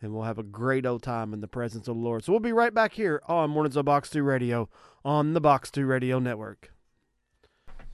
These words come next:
Good morning, and we're back in here on Mornings of Box two Radio. This is the day that the Lord has made. This is the day that anything is possible.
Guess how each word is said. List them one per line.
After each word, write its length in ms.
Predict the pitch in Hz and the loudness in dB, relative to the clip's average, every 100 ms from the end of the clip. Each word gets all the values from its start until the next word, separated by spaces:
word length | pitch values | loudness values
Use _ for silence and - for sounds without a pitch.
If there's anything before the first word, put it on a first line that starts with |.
| - - - - - - - - - - - - - - - - - | -12 -10 -10 -6 -8 -8 -12 -12 -12 -14 -18 -18 -20 -20 -16 -14 0
Good 220 | - 208 | 8 8
morning, 460 | 190 185 208 214 202 | 8 4 6 8 6
and 120 | 190 | 6
we're 140 | 190 190 | 4 4
back 340 | 185 190 190 | 6 4 4
in 120 | 190 | 2
here 260 | 185 190 185 | 4 4 6
on 160 | 190 | 4
Mornings 240 | 190 196 175 | 6 4 2
of 80 | 180 | 2
Box 240 | 185 - | 2 2
two 160 | 190 180 | 2 4
Radio. 320 | 180 185 185 | 6 6 6
This 220 | 190 - | 4 2
is 80 | 175 | 0
the 80 | 180 | 2
day 220 | 185 185 | 4 4
that 120 | 170 | 2
the 80 | 170 | 2
Lord 260 | 170 175 | 4 6
has 200 | 170 156 | 4 0
made. 260 | 156 160 156 | 2 2 4
This 180 | 175 180 | 2 2
is 80 | 170 | 2
the 40 | |
day 220 | 160 165 | 4 4
that 160 | 156 156 | 4 2
anything 400 | 156 143 151 147 | 0 0 -2 -2
is 100 | 139 | -2
possible. 580 | 151 143 147 143 143 | 0 0 0 0 0